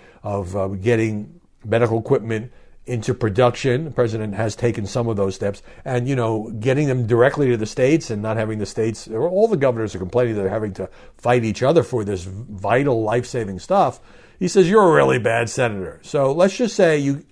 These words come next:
you, we're not succeeding in taking partisan politics on either side out of this situation. And I don't know that you ever can, and I don't even know ultimately if you want to. I mean, petty partisan fights at this time, in this time of great seriousness, in this time of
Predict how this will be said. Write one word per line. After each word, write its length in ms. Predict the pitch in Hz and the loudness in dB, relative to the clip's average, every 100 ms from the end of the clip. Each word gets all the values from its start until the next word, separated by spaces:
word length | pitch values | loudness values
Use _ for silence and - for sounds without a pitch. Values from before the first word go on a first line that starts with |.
| - | -12
you, 140 | 135 | -10
we're 240 | 143 139 | -6 -4
not 320 | 131 139 143 - | -2 -2 -2 -4
succeeding 580 | 135 - 131 101 82 - - _ - | -10 -4 -4 -4 -8 -14 -20 _ -10
in 140 | 113 | -6
taking 320 | 131 120 120 | -2 -2 -4
partisan 400 | 120 120 110 110 | -2 -2 -2 -4
politics 420 | 113 117 107 123 | -2 0 0 -4
on 240 | - 202 208 | -2 0 0
either 380 | 240 240 180 127 | 2 2 2 2
side 400 | 135 104 101 98 - - _ | -2 -2 -4 -8 -18 -20 _
out 160 | 131 143 | 0 2
of 60 | |
this 160 | 127 120 | 0 -4
situation. 560 | 127 123 120 98 131 208 | -4 -2 0 0 0 0
And 100 | 254 | 2
I 40 | |
don't 120 | 302 | 4
know 120 | 269 | 6
that 100 | 226 | 6
you 80 | 185 | 6
ever 160 | 170 147 | 4 4
can, 240 | 156 165 | 2 2
and 100 | 156 | 2
I 60 | 156 | 2
don't 160 | 180 | 2
even 200 | 170 147 | 0 0
know 280 | 131 123 117 - _ - | 0 0 0 -6 _ -4
ultimately 320 | 123 123 123 | -4 -2 -4
if 100 | 107 | -2
you 80 | 117 | -2
want 300 | 113 110 101 | 0 -2 -4
to. 200 | 95 85 | -8 -6
I 80 | 110 | -6
mean, 240 | 117 110 | -4 -6
petty 400 | - 170 165 170 | 0 2 4 2
partisan 640 | - 156 147 143 - 120 | 0 0 0 0 -6 -8
fights 380 | - 175 196 185 | -2 2 2 0
at 140 | 123 | -4
this 160 | 156 143 | -4 -6
time, 460 | - 156 160 165 165 - _ | -4 -2 0 -2 -8 -20 _
in 80 | 117 | -8
this 180 | 113 - 117 233 110 _ | -8 -8 -14 -14 -18 _
time 320 | - 135 135 | -8 -4 -2
of 200 | 123 101 | -2 -6
great 400 | 95 123 127 139 | -2 2 2 -2
seriousness, 720 | - 147 143 147 - 156 151 | -6 -2 0 -2 0 -2 -2
in 180 | 101 87 | -8 -10
this 180 | 98 - | -10 -8
time 300 | 113 127 127 | -6 -6 -6
of 160 | 101 | -8